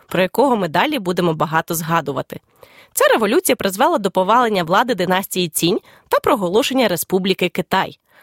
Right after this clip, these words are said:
А Сунь Яцена обрали тимчасовим президентом. Але він згодом відмовився від посади, зокрема через те, що не мав військової влади, і його наступником став генерал Юань Шикай. Останній хоч і мав ліберальні погляди на розвиток держави,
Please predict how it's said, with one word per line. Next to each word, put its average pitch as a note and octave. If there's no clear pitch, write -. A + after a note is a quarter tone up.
А E3
Сунь B3
Яцена B3
обрали A3
тимчасовим F3+
президентом. F#3
Але A#4
він F#4
згодом A#3+
відмовився G#3
від D#3+
посади, E4
зокрема G#3
через G#3+
те, D#4
що -
не F#4
мав E4
військової A3+
влади, G3
і G3+
його G3+
наступником B3+
став B3+
генерал F#3+
Юань G3
Шикай. F#3
Останній A4
хоч E4+
і -
мав D#4+
ліберальні A3
погляди G#3+
на G3
розвиток F#3+
держави, A#3+